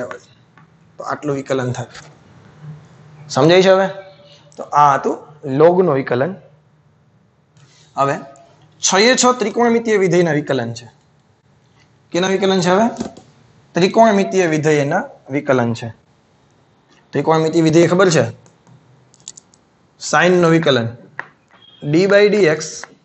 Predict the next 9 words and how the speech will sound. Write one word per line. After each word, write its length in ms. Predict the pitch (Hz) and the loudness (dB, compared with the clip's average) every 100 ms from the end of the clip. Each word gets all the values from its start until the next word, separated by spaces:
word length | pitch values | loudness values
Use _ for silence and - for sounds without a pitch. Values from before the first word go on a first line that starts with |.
| - - _ _ _ _ _ - - _ _ _ _ - | -20 -20 _ _ _ _ _ -20 -20 _ _ _ _ -8
sin 220 | 147 165 147 127 | -4 -2 -2 -4
x. 40 | - - - - - _ _ _ _ _ _ _ _ - | -8 -10 -14 -18 -20 _ _ _ _ _ _ _ _ -4
Sin 200 | 175 220 220 226 240 | 0 0 0 0 0
x, 20 | - - 170 - | -2 -6 -16 -2
ટૂંકમાં 280 | 233 240 | 0 2
અહીંયા 220 | 269 240 - | 2 0 0
theta 200 | 262 262 | 0 2
ના 100 | 240 | 2
બદલે 160 | 208 | 2